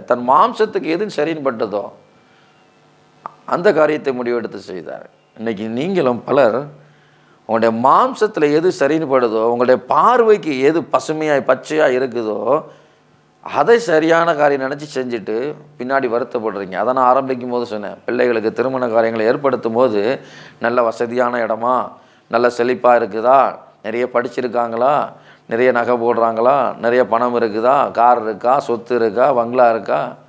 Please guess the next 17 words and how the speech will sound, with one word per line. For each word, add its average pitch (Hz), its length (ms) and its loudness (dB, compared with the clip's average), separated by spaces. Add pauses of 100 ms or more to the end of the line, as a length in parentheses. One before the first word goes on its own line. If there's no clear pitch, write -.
(800)
அங்க 123 240 2
போனா 135 260 2
என் 127 220 0
பிள்ளைகள் 131 400 2
சந்தோஷமா 127 500 0
வாழுமா, 117 440 2 (1200)
எதை 135 220 4
பார்த்து 175 480 2
முடிவெடுக்கிறது? 165 600 0 (380)
வசதி 156 440 2
வாய்ப்புகள் 139 540 2
வெளிப்படையா 156 560 2
இருக்கிற 131 360 2
அந்த 120 180 0
காரியத்தை 117 520 0
பார்த்து. - 340 -6 (520)
உள்ளான 151 460 2